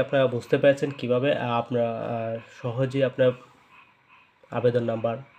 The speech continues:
বা নামঞ্জুরকৃত, এবং আপনি এখান থেকে কিন্তু ভূমি উন্নয়ন করের তথ্য আসলে কোন নাম্বার দিয়ে দিয়েছি, কখন দিয়েছি, ঠিক আছে, এই তথ্যগুলো কিন্তু আপনি পেয়ে যেতে পারেন, ঠিক আছে। এই যে হোল্ডিংয়ের বিষয়গুলো সবগুলো আপনি পেয়ে যাবেন, ঠিক আছে,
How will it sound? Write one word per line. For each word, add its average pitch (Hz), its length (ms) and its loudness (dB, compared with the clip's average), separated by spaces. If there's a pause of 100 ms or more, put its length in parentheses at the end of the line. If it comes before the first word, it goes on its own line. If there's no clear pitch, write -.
বা 117 140 -6
নামঞ্জুরকৃত, 120 640 -2 (460)
এবং 147 220 2
আপনি 147 240 0
এখান 160 200 2
থেকে 160 140 4
কিন্তু 156 280 0
ভূমি 135 200 4
উন্নয়ন 147 300 4 (100)
করের 139 280 4
তথ্য 131 260 0
আসলে 131 300 -2
কোন 135 260 -8
নাম্বার 131 300 4
দিয়ে 127 200 -2
দিয়েছি, 131 300 -4 (160)
কখন 123 260 -4 (100)
দিয়েছি, 131 280 -8 (100)
ঠিক 170 140 -10
আছে, 175 180 -6 (240)
এই 175 140 -2
তথ্যগুলো 156 460 0 (400)
কিন্তু 135 260 -4
আপনি 120 240 0 (480)
পেয়ে 160 260 4
যেতে 123 260 -6
পারেন, 110 260 -2
ঠিক 147 140 -8
আছে। 160 220 -6 (180)
এই 131 80 -12
যে 135 100 -6 (100)
হোল্ডিংয়ের 131 440 0 (140)
বিষয়গুলো 135 360 -6 (400)
সবগুলো 131 420 -2 (120)
আপনি - 140 -6 (120)
পেয়ে 120 160 0
যাবেন, 110 240 -10
ঠিক 151 200 -4
আছে, - 120 -10